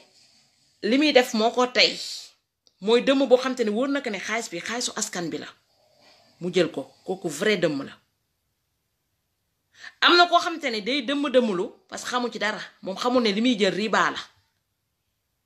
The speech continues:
Xamoun ne li muy jël moo waroon faj voisin wam,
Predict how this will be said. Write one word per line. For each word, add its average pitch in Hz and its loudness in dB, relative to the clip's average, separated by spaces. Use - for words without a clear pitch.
Xamoun 302 6
ne 277 10
li 269 4
muy 311 4
jël 220 6
moo 226 0
waroon 247 2
faj 240 -4
voisin 214 2
wam, 143 -10